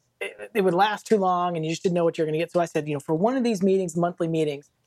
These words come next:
let's do a dummy challenge. We'll all start right now. You can't have anything on paper so far. And when we show up again next month, everyone has a finished dummy."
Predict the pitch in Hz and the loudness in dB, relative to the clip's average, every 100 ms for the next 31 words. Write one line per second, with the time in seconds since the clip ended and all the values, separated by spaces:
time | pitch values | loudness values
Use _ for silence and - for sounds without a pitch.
0 | _ _ _ _ _ _ 180 196 233 - | _ _ _ _ _ _ 0 2 2 -2
1 | 247 220 180 180 180 175 156 151 151 - | 0 2 2 0 -2 -2 -2 -2 -4 0
2 | 190 208 - 180 170 196 202 175 160 165 | 0 0 0 -2 0 -2 0 -2 -2 -2
3 | - 226 185 175 214 247 247 226 202 185 | -2 -2 -2 0 0 2 0 0 0 0
4 | 170 165 - 170 - 151 151 - _ _ | 0 -2 -2 -2 -2 -4 -4 -10 _ _
5 | - 160 165 165 160 - 175 175 165 156 | -4 0 0 2 0 0 0 0 -4 -4
6 | 156 - 160 143 - _ _ _ _ _ | -6 -6 -4 -4 -8 _ _ _ _ _
7 | - 170 170 156 156 143 - 147 - 151 | -2 0 0 0 -4 -8 -8 -10 -10 -14